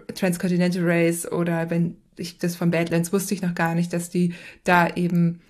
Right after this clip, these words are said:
bestimmte Standards versuchen zu etablieren und andererseits aber den Trend irgendwie, wir brauchen irgendwie jetzt eine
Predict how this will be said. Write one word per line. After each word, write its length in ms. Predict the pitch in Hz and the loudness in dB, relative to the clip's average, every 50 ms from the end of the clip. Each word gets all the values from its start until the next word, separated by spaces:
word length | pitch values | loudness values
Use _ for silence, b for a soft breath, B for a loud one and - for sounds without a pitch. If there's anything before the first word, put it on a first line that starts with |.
| b b b b - | b b b b -8
bestimmte 340 | 180 - - 180 175 180 170 | -4 -2 -2 -2 0 -2 -2
Standards 640 | - - 175 165 185 196 190 185 175 175 175 - - | -2 0 2 2 4 4 4 4 2 2 0 -2 -4
versuchen 320 | 185 170 175 170 175 170 | -2 0 0 0 0 -2
zu 120 | - - | -2 -4
etablieren 720 | 160 170 - 180 170 175 - 180 175 190 214 233 233 220 220 | -6 -4 -4 -4 -4 -4 -2 0 2 2 4 4 2 2 0
und 240 | - 185 175 - - | 0 -2 -2 0 0
andererseits 760 | 165 202 247 302 330 247 262 180 170 170 170 170 175 175 185 | 2 4 6 6 6 6 4 2 0 2 4 4 4 2 2
aber 180 | 170 170 175 | 0 0 2
den 300 | 170 175 170 175 175 175 | 4 4 4 4 2 0
Trend 420 | 170 - - 185 180 196 202 185 - | -2 -4 -2 0 0 0 0 -2 -2
irgendwie, 760 | - 180 185 185 180 185 175 175 - 190 185 185 180 180 180 | -2 -2 -2 0 0 -2 -2 -4 -4 -4 -4 -4 -4 -4 -4
wir 100 | 180 175 | -4 -4
brauchen 420 | 175 175 180 185 180 175 180 185 - | -2 0 0 0 0 0 -2 -4 -2
irgendwie 380 | - 175 180 175 175 175 185 | -2 0 0 0 0 -2 -2
jetzt 260 | 180 175 175 175 - 190 | -2 -2 -2 -2 -2 -2
eine 280 | 180 180 180 180 175 | 0 0 0 -2 -2